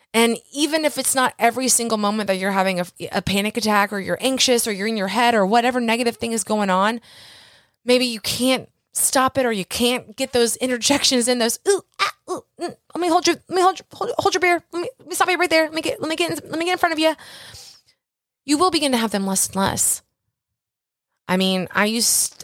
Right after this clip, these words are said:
I, I can honestly say I'm not anxious every single day anymore. Um, it's probably, like, you know, four or five days in the week. Let's, let's be real. But hey, that's progress. It used to be horrible in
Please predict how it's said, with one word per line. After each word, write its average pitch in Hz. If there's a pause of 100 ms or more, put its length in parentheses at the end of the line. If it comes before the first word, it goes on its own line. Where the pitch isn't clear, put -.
I, -
I 302
can 359
honestly 285
say 269
I'm 262
not 285
anxious 233
every 208
single 214
day 185
anymore. 147 (420)
Um, 508 (400)
it's -
probably, 359
like, 339
you 370
know, 330
four 285
or 294
five 285
days 294
in 311
the 320
week. 294
Let's, 285
let's 285
be 320
real. 302
But 269
hey, 214
that's 214
progress. 175 (320)
It 208
used 269
to 220
be 233
horrible 214
in 220